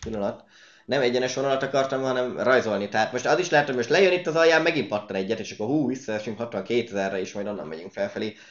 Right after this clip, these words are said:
Meg az is lehet, hogy á-, átüt itt az egészet. Bár most itt nagyon-nagyon megfordult, hát itt látszik, hogy a zöldből átváltott pirosba, már elindult visszafelé. Valószínűleg egész jól rajzoltam be megint, eh, a trendet. Trendzónát.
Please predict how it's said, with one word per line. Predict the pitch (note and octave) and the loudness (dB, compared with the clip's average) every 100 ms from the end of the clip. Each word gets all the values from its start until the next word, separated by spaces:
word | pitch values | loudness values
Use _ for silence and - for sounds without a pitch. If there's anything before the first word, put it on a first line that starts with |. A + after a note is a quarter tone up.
| - - | -20 -6
Meg | G3+ | 4
az | G3+ | 6
is | F3+ | 6
lehet, | F3 E3 | 2 4
hogy | D3 | 6
á-, | C3 B2 | 8 8
átüt | B2+ B2+ B2 | 6 2 -6
itt | A#2+ | -4
az | A#2+ | 0
egészet. | A#2 A2 G#2+ F#2+ | 0 -2 -4 4
Bár | B2+ F3 | 8 8
most | F#3 - | 6 -2
itt | D3 | -2
nagyon-nagyon | C#3 C#3+ C3+ D3 C#3+ | 0 0 2 2 2
megfordult, | C3+ - B2 A#2+ A#2 | -2 0 -2 0 -4
hát | G#2 | -4
itt | A2 | -2
látszik, | A2+ A#2 A#2 | -2 -2 -4
hogy | G#2+ | -4
a | G#2 | -4
zöldből | G2+ A#2 A2 | 0 -2 0
átváltott | G#2+ A2 G#2+ - G2+ | -2 -2 -4 -6 -8
pirosba, | A#2 A2 G#2 | -6 -4 -4
már | G2+ | -2
elindult | G#2 G#2+ G2+ F#2+ | -2 -2 -4 -8
visszafelé. | G#2+ - - G#2 G2+ - - - | -14 -10 -6 -6 -6 -16 -20 -8
Valószínűleg | A2 A#2+ A#2 A2+ A#2+ | -2 -2 0 0 0
egész | A2 B2 | 0 2
jól | B2 | 4
rajzoltam | A2 G#2 G#2+ G#2+ A2+ | 4 -2 -4 -4 -4
be | G#2+ | -2
megint, | A2+ A2+ A2 G#2+ | -2 -2 -4 -4
eh, | G#2+ G#2+ G#2+ G#2 | -2 0 0 0
a | G#2+ | 0
trendet. | G#2+ A#2 A#2 D#3 - - - - _ _ _ _ _ - G2+ | 0 -2 2 0 -2 -14 -20 -20 _ _ _ _ _ -20 -16
Trendzónát. | - G#2 A2+ C#3 E3 D#3+ | -8 -6 -2 2 2 0